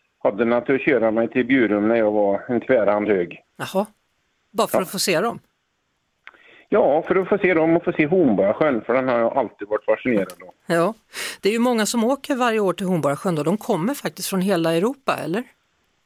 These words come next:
Speaker 1: De kommer från hela Europa, men det har ju, jag har träffat människor från hela världen. Ifrån Asien, ifrån, ja, Australien. Jag guidade en vietnames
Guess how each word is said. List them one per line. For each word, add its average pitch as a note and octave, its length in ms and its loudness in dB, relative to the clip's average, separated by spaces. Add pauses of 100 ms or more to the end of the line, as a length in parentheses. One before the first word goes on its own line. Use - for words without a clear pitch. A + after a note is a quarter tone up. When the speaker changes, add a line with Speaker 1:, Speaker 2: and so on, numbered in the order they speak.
(720)
Speaker 1:
De - 200 0
kommer F3+ 280 2
från F3 180 2
hela E3 220 4
Europa, C#3 420 0
men B2 380 0
det G2+ 100 -4
har G2 120 2
ju, G2+ 340 0
jag G2+ 120 0
har F2 80 0
träffat E3 360 0
människor C#3 400 -2
från B2 180 -4 (160)
hela G2+ 340 2
världen. G2+ 580 0 (420)
Ifrån D#3 260 -2
Asien, B2+ 680 0
ifrån, C3 560 0 (220)
ja, C#3+ 260 0
Australien. A#2+ 800 0 (720)
Jag C#3 760 0
guidade B2 400 -2
en A#2+ 100 -2
vietnames D#3 800 0